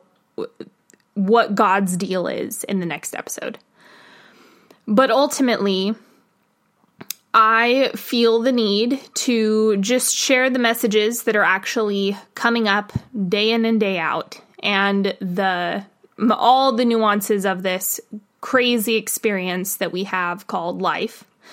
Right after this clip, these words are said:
and having these earth bodies, and having the challenges, having the struggles, having the relationships, having the joys, having the celebrations, having the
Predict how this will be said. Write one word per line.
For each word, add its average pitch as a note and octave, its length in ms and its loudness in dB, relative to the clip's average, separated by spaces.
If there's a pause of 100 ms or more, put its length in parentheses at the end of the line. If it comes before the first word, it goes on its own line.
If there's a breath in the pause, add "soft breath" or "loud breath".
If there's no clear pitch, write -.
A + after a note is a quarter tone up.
(480 loud breath)
and G3 380 2
having A3 380 2
these A3+ 240 2
earth G#3+ 260 0
bodies, G#3 880 0
and G3+ 120 0
having A3 460 2
the G#3+ 80 0
challenges, G#3 680 0
having G#3+ 380 0
the G#3 60 -2
struggles, G3+ 560 -2
having G#3+ 380 0
the G#3+ 80 -2
relationships, G3 800 -4
having G3 360 0
the G3 80 2
joys, G3 560 -2
having G3+ 400 -2
the G3 80 -2
celebrations, G3+ 1040 -2
having G3+ 480 0
the G3+ 320 -4